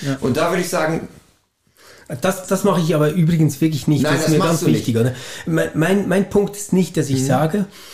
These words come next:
Speaker 3: ähm, Sprache quasi jetzt
Speaker 2: Mhm.
Speaker 3: ist nur für den Menschen reserviert,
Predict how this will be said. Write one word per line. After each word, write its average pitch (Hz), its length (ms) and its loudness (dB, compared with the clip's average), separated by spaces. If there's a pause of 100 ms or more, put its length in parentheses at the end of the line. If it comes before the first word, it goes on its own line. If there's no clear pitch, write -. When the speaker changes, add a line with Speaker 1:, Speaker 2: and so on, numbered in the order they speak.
(380)
Speaker 3:
ähm, 139 280 -2 (140)
Sprache 147 800 0 (460)
quasi 151 300 0
jetzt 151 260 0 (280)
Speaker 2:
Mhm. 127 320 0
Speaker 3:
ist - 500 -8
nur 185 300 4
für 196 140 0
den 123 200 2
Menschen 165 380 2
reserviert, 175 600 0